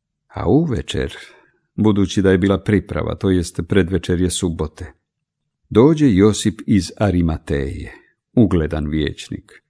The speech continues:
koji također iščekivaše kraljevstvo Božje, odvaži se, uđe k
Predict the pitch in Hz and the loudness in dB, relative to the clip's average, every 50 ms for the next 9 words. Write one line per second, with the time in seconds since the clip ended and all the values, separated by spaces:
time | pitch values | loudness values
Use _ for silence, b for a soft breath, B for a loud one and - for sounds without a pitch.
0 | _ _ _ - - 170 156 - - 90 82 - - 104 113 123 123 107 98 90 | _ _ _ -2 0 0 0 2 0 -2 -4 0 2 2 2 2 2 0 0 0
1 | - - - 87 - - 85 85 90 85 - - 90 - - 98 90 82 82 82 | -4 -4 -8 -8 -4 -4 -2 -2 -2 -4 -4 -6 -8 -6 -4 -4 -2 -2 -2 -4
2 | 85 - - - 101 107 113 120 117 104 104 110 101 92 - _ _ _ _ _ | -6 -8 -8 -8 -6 -4 -2 -4 -2 -4 -6 -8 -8 -10 -14 _ _ _ _ _
3 | _ _ _ - 110 113 117 127 135 147 147 147 143 147 147 147 143 - - 170 | _ _ _ 6 8 8 8 8 6 4 4 2 0 0 -2 -4 -4 -6 -8 -10
4 | 170 _ _ _ _ _ _ _ _ _ _ _ _ - 107 104 101 101 90 95 | -10 _ _ _ _ _ _ _ _ _ _ _ _ 0 2 4 4 4 4 2
5 | 90 - - | -2 -2 -4